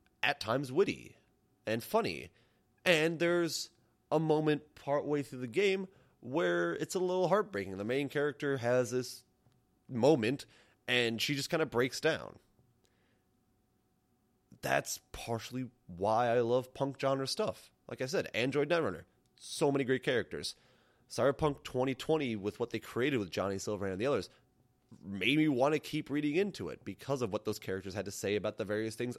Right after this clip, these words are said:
of the game worlds. And I was SteamWorld Quest,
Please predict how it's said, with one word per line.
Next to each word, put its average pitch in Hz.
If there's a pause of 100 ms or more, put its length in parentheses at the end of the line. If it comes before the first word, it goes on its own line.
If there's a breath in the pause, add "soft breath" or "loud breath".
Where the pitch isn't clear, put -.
(120)
of 156
the 185
game 185
worlds. 62 (580 soft breath)
And 147
I 170
was 170
SteamWorld 170
Quest, 185